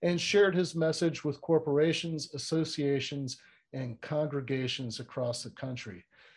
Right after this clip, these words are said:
Eric, thank you so much for agreeing to have this conversation with me and, uh, just sharing with my audience. Um, I've, I've really been looking forward to this conversation and, uh,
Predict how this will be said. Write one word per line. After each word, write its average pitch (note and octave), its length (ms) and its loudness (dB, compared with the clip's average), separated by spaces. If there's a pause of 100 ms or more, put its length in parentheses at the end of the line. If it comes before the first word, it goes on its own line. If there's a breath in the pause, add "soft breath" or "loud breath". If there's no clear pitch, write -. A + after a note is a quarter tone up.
(960 soft breath)
Eric, F3+ 340 6
thank G3+ 240 6
you F#3 60 0
so F3 240 4
much D3+ 380 6
for C3+ 460 -2 (260)
agreeing E3 380 6
to D#3 80 4
have D#3 200 4
this D3 140 -2
conversation D#3+ 720 2
with D#3+ 200 0
me D#3+ 440 2
and, C#3 420 -2 (380 soft breath)
uh, C3+ 260 -6
just D3 440 -8
sharing E3 580 2
with D3+ 300 2
my E3 300 6
audience. C#3+ 680 0 (380 soft breath)
Um, C3+ 460 -4 (320)
I've, C#3+ 260 0 (100)
I've C#3+ 180 -2
really E3 200 6
been D#3 200 4
looking D3+ 240 0
forward D3+ 280 2
to C3+ 40 -6
this C#3 160 -2
conversation D#3 1000 0
and, C3 340 -6
uh, A#2+ 280 -4